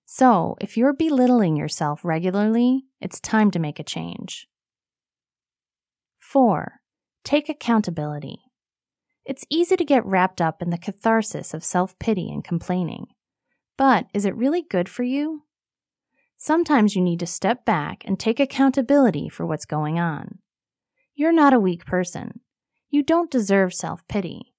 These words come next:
You deserve a good, happy life, and that's exactly what you'll get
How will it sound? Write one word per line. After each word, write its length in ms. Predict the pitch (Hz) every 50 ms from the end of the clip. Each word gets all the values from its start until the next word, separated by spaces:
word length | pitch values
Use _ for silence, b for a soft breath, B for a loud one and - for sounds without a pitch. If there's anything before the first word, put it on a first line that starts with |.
| _ _ _ _ _ _ _ _ _ _ _
You 160 | 214 220 262
deserve 440 | 269 285 294 254 - 196 180 170 170
a 40 | 165
good, 520 | 175 170 - 196 208 190 151 151 156 180 -
happy 460 | - - - 180 170 170 - 185 170
life, 500 | 170 175 175 156 - - - - - _ _ _ _
and 120 | 214 214
that's 200 | 247 294 311 -
exactly 580 | 320 269 226 196 190 208 208 214 233 214 220 220
what 140 | 180 165 156
you'll 160 | - 165 160
get 400 | 165 170 190 202 185 - - -